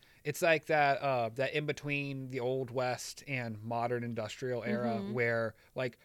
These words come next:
Speaker 1: they're stomping out the cowboys.
Speaker 2: Well,
Speaker 1: <laughs>
Speaker 2: and a lot of these, though, you can still find on, like, top ten lists for scariest videos
Speaker 1: Yeah.
Speaker 2: on the internet.
Speaker 1: Yeah, yeah, yeah. You know, um, uh, you know, I don't wanna summon the ghost of Watch Mojo, but, you know,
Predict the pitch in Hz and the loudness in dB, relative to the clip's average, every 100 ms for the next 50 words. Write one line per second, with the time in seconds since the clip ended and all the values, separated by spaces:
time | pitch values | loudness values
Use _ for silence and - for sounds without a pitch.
0 | - 175 175 - 180 160 143 127 127 117 | -2 0 0 2 0 2 0 0 -2 -4
1 | - 123 110 101 101 107 - - _ - | -4 -2 -2 -2 -8 -10 -12 -12 _ -20
2 | - 339 311 302 302 - 302 294 277 285 | -4 2 4 4 2 0 0 2 2 2
3 | 302 247 214 214 - 208 208 214 - 214 | 2 0 0 0 0 0 0 -2 -6 -6
4 | 208 208 - 208 190 - 180 185 196 180 | -4 -6 -6 -6 -6 -4 -4 -4 -4 -4
5 | 170 160 - 180 - - 185 170 190 151 | -2 -2 -2 -2 -2 -4 -4 -2 -4 -2
6 | 147 160 - 175 160 - 160 156 160 160 | -4 -4 -8 -4 -4 -6 -8 -6 -4 -6
7 | 165 - 165 160 160 175 170 190 226 381 | -8 -6 -4 -2 -2 0 0 0 -4 -4
8 | 208 185 165 135 120 107 117 131 110 107 | -2 2 4 4 2 0 0 0 0 -2
9 | 123 117 107 117 123 127 117 117 117 127 | -4 -4 -2 -2 -2 0 -2 -4 -10 -16
10 | - - 143 127 117 117 - 151 113 110 | -18 -4 -2 -2 -8 -14 -10 -4 -4 -2
11 | 131 139 135 127 120 110 _ _ - - | 0 0 0 0 0 -2 _ _ -10 0
12 | 156 147 131 127 131 131 - 113 117 117 | 2 2 -2 0 2 2 0 -2 0 0
13 | - 139 127 123 120 110 104 120 117 240 | 0 -2 2 2 2 -2 0 2 4 4
14 | - 110 107 | 4 2 0